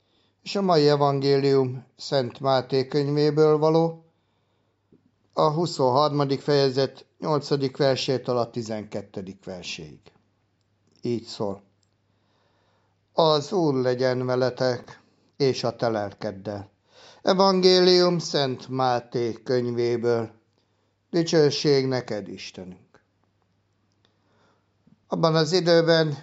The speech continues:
Jézus így beszélt a tanítványokhoz. Ti ne hívassátok magatokat mesternek, mert egy a ti mesteretek, ti pedig mindnyájan testvérek vagytok. De atyának se hívjatok senkit a földön,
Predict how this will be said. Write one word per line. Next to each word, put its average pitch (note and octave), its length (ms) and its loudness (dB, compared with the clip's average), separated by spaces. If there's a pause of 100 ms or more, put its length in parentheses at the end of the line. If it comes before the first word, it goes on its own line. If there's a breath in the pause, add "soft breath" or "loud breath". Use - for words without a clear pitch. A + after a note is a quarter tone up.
(240 loud breath)
Jézus D#3 440 0
így C3+ 220 -4
beszélt A#2 460 -2
a A2+ 80 -4
tanítványokhoz. G2 1120 -10 (1300)
Ti F3 180 0
ne F3+ 120 4
hívassátok C3 800 0
magatokat C#3+ 640 -2
mesternek, D#3 840 0 (300)
mert F3+ 360 2
egy C3 260 -2
a B2+ 100 0
ti C#3+ 140 -4
mesteretek, D3 800 0 (420)
ti G#3 120 -6
pedig F#3 500 0
mindnyájan E3 840 0
testvérek G#2 720 -8
vagytok. - 520 -20 (1400)
De D#3+ 160 2
atyának C3+ 640 0
se - 160 -6
hívjatok D3 600 0
senkit C#3 460 -4
a C#3 100 2
földön, C#3 560 2